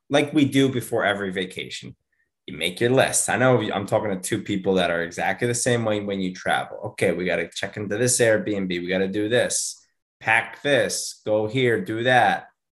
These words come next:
Okay, vacation planning is pretty good. And then, uh, work-wise, I, you know,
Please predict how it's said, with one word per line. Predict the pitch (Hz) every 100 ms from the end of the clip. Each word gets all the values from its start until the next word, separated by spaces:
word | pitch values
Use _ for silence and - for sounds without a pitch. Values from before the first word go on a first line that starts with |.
| _
Okay, | 262 - 117 117
vacation | 113 110 127 120 120
planning | - 113 110 107
is | 92 95 92
pretty | 104 95
good. | 90 76 - - _ _ _ _ -
And | 95 98
then, | 120 131 131 131 - _ _ _ _ _
uh, | 107 107 107 107 107 -
work-wise, | 190 175 - 80 67 - - _ _ _ _ _ -
I, | 104 101 95 - _ _
you |
know, | 101